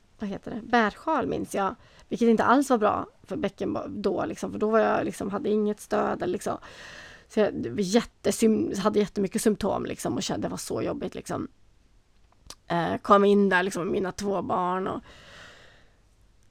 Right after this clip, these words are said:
"Ah, hur går det med bebisen?" Då kollar de bebisen, liksom.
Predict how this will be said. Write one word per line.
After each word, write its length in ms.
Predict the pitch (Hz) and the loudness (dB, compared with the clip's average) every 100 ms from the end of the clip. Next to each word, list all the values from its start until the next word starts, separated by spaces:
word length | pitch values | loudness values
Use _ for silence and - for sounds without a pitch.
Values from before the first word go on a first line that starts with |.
| _ | _
"Ah, 440 | - 415 440 440 403 | 4 8 8 8 6
hur 280 | 415 - - | 4 2 2
går 280 | 370 349 | 4 4
det 80 | 339 | 4
med 160 | 349 269 | 4 4
bebisen?" 600 | 285 302 285 247 247 262 | 4 6 4 2 2 2
Då 80 | 254 | 4
kollar 260 | 262 226 | 4 6
de 140 | 214 214 | 4 4
bebisen, 520 | 208 180 - - 240 | 2 2 -2 0 2
liksom. 360 | 285 320 339 | 4 6 6